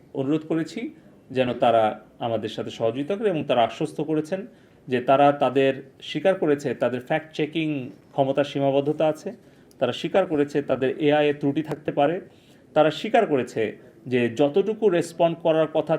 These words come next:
ছিল, বিশেষ করে, আহ, চেষ্টা করবে তাদের রিসোর্স আরও বাড়ানোর, এটাকে স্কেল আপ করার। আমরা TikTok-এর, আহ, উত্তর পেয়েছি এবং TikTok-এর, আহ, যে সকল প্ল্যাটফর্মে, আহ, এনগেজমেন্ট এবং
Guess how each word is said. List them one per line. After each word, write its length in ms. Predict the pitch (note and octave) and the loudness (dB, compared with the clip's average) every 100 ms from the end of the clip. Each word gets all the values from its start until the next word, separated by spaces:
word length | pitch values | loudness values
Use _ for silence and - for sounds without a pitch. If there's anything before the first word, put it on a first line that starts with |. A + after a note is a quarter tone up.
| - | -2
ছিল, 340 | - B3 C3 - - - - _ - | -2 2 2 0 -18 -20 -20 _ -4
বিশেষ 400 | C#3+ F3 C4 B3 | 0 4 2 2
করে, 400 | - F#3+ E3 D3 - - - | 2 4 4 2 -2 -20 -4
আহ, 280 | B2 A2 - | 0 0 0
চেষ্টা 280 | F3 - | 0 0
করবে 320 | D3 C3+ A#2+ A#2 | 0 0 0 0
তাদের 300 | A#2+ A2 G#2+ | 0 -2 -2
রিসোর্স 440 | B2 C#3+ B2+ - | -2 0 0 0
আরও 180 | B2 A#2 | -2 2
বাড়ানোর, 520 | A2+ A#2+ C3+ F3+ G#3+ | 2 2 0 -2 -4
এটাকে 260 | - A2+ B2 | -6 -8 -8
স্কেল 260 | - D3+ | -2 2
আপ 80 | B2+ - | 2 0
করার। 220 | G2+ F#2 - - - - - - - _ - | -4 -4 -8 -18 -20 -20 -20 -20 -20 _ -4
আমরা 260 | E3 G3+ G3+ | 2 2 2
TikTok-এর, 680 | G#3 - A3 A3 G#3+ G#3 - | -6 0 0 6 6 6 2
আহ, 480 | F3 E3+ E3 E3 - | 4 6 4 2 -4
উত্তর 300 | F3+ G3+ F#3+ | -2 -2 2
পেয়েছি 500 | F#3+ F#3+ - A3+ D4+ - | 2 2 -2 -10 -12 -2
এবং 460 | C#3+ D3 D3+ D3+ D3+ | 2 2 2 -2 -4
TikTok-এর, 600 | F3+ F3+ G3 F#3 F#3+ F#3+ | -6 -4 -2 0 2 0
আহ, 840 | F3 - - C#3+ C#3+ C#3+ - - C#3 | -2 -12 -4 4 4 4 0 -12 0
যে 140 | D3+ | 0
সকল 560 | D3+ D#3+ E3+ E3 E3 D#3+ - | 2 -2 0 0 0 -2 -4
প্ল্যাটফর্মে, 720 | D3+ D3 D3 D#3 D3+ D#3 D#3 D#3 - - - - - | 0 0 2 0 2 -2 -2 -8 -20 -20 -20 -16 0
আহ, 380 | B2+ B2 A#2 A2+ - | 4 6 4 2 -2
এনগেজমেন্ট 800 | D3+ D3+ D3+ D3+ D3+ D#3 D3+ D3 | 0 2 0 -2 -2 -2 0 0
এবং 460 | C3 C3 B2+ A#2+ | 4 4 2 -6